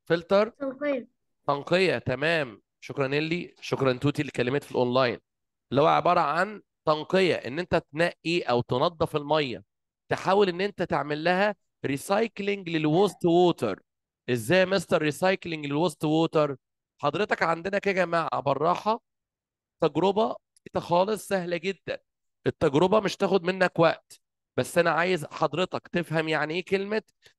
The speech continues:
Speaker 1: ريسايكلينج الوست ووتر. كلمة ريسايكلينج الوست ووتر يعني انت يا جماعة بتعمل ايه؟ بتشيل الهارمفول ماتيريال، بتنظف المية، لان انت لما هتنظف المية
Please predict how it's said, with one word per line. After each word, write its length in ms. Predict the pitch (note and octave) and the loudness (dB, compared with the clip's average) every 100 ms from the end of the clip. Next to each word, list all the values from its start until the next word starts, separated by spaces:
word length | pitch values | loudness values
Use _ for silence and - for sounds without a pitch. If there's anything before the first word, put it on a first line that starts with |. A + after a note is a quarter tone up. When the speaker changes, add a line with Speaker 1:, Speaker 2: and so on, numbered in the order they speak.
| - | -6
Speaker 1:
ريسايكلينج 720 | C3+ F3+ G3 G3+ G3 G3 D#3+ | -2 0 0 0 -4 -4 -2
الوست 420 | D3+ D#3 F3 - | 0 2 2 0
ووتر. 460 | E3+ E3+ D3+ - - _ _ _ _ _ - | 4 4 4 0 -10 _ _ _ _ _ -6
كلمة 260 | F3+ F3+ E3 | -4 -4 -2
ريسايكلينج 760 | D3 D3 F#3+ G#3 G3+ D#3 C#3+ C3 | -4 0 2 2 0 -4 -4 -2
الوست 420 | C3+ F3+ E3+ E3 | 0 0 0 -2
ووتر 400 | E3 G3+ A3 F#3 | 0 0 0 0
يعني 280 | D3+ C3+ F3 | 0 -2 -4
انت 160 | F3 | -4
يا 40 | D#3+ | -2
جماعة 400 | D#3 E3 C#3 C3+ | 0 -2 -2 -6
بتعمل 460 | _ F3 E3+ E3+ | _ -4 -2 -4
ايه؟ 380 | D3+ E3+ F3 E3 _ _ _ | -2 0 0 -4 _ _ _
بتشيل 760 | C#3+ - - F#3 G#3 G#3+ A3 G#3 - | -4 -4 -4 -2 0 0 -2 -4 -2
الهارمفول 800 | D3 C3+ F3 G3+ G#3 F#3 E3+ E3+ | 0 2 2 2 0 -2 -2 -2
ماتيريال، 520 | D#3+ - E3+ C#3 - _ _ _ _ _ C#3 | -4 -2 -2 -4 -8 _ _ _ _ _ -2
بتنظف 600 | - F#3 G#3 F3+ F3 D#3+ | 0 0 2 0 2 2
المية، 480 | D3 D3 B2 F#2 - _ _ _ _ | 4 4 2 -4 -12 _ _ _ _
لان 220 | C#3+ D#3+ | 0 2
انت 160 | A3+ B3 | 0 2
لما 360 | A3+ G3 D#3 D#3+ | 2 2 0 -2
هتنظف 460 | - G#3+ F#3+ E3 | -4 -2 -2 -4
المية 520 | E3 F3 F3 E3 D#3 | -2 0 0 0 -4